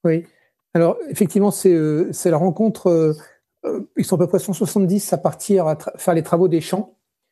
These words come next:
euh, ou des, des fermes, parce qu'ils vont aussi dans les élevages. Et donc, c'est une rencontre, euh, bienfaisante, euh, réciproque de la po-, avec la population française. Pour ceux qui sont restés, euh, il y a toujours la pratique artistique, la pratique sportive, hein, ils ont fait un,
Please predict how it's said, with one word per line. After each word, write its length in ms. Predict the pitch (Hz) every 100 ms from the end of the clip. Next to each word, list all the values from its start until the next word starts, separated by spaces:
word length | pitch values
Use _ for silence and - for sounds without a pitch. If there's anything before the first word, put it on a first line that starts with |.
| _ -
euh, 300 | 156 139 139
ou 240 | 156 165 147
des, 300 | 143 139 135
des 140 | 139
fermes, 400 | - 165 190 156
parce 160 | 139 -
qu'ils 260 | 143 127 123
vont 60 |
aussi 140 | 131 151
dans 80 |
les 180 | 139 127
élevages. 400 | 131 151 185 160 - - _ -
Et 60 |
donc, 160 | 165 165
c'est 140 | -
une 80 | 160
rencontre, 420 | 165 170 196 -
euh, 180 | 160 151 143 _ _ _ _ _ -
bienfaisante, 720 | 135 202 - 196 196 214 - 127 - _ _ _ - -
euh, 160 | 156
réciproque 640 | 170 - 202 - 202 - -
de 160 | 160 160
la 80 |
po-, 140 | 160 196
avec 160 | 160 160
la 80 |
population 420 | 160 156 170 156 156
française. 520 | 170 147 208 220 147 - _ _ _ _ _ _ _ _ _ _ -
Pour 80 |
ceux 120 | - 247
qui 140 | 202
sont 160 | - 196
restés, 560 | 190 - 214 190 - - -
euh, 320 | 160 151 147
il 60 | 151
y 40 |
a 60 | 147
toujours 240 | - 170
la 120 | 165
pratique 400 | - 156 - 175
artistique, 480 | 165 - 156 - 208
la 80 | 175
pratique 360 | 151 - 165 156
sportive, 520 | - 156 - 208 190
hein, 100 | 156
ils 160 | 135
ont 160 | 135 131
fait 140 | -
un, 680 | 135 127 123 123 123 123 123